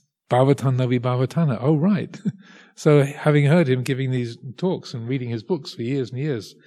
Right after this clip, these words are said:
it did take a while to sink in. But, uh,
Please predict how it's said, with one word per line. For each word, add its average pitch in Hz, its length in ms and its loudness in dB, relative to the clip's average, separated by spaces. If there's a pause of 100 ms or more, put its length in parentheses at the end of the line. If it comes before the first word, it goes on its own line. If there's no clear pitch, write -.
(240)
it - 120 -12 (260)
did 170 180 4
take 143 200 2
a 120 40 0
while 127 280 -2
to 117 80 -8
sink 123 280 -6
in. 143 320 -4 (1600)
But, 143 240 0
uh, 123 300 2